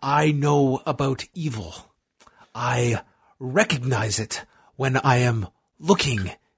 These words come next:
at it. There will be atonement for what has been done." Rollins says, "You both are fucked." And we got a tag match with Black and Carrillo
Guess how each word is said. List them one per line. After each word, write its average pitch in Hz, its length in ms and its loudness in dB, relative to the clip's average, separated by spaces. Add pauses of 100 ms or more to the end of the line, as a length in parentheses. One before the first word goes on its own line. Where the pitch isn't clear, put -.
(100)
at 160 220 2
it. - 300 -4 (580)
There 180 260 2
will 196 160 4
be 170 340 4
atonement 143 920 2 (220)
for 156 180 2
what 165 260 2
has 147 200 2
been 131 280 2
done." 123 440 2 (1160)
Rollins 147 580 4
says, 127 440 2 (160)
"You 170 220 2
both 139 420 0
are 110 80 0
fucked." - 500 -4 (480)
And 123 140 -2
we 123 100 0
got 123 160 4
a 123 40 2
tag 135 340 2
match 123 320 -2
with 113 180 -4
Black 156 400 2
and 143 140 -6
Carrillo 127 640 2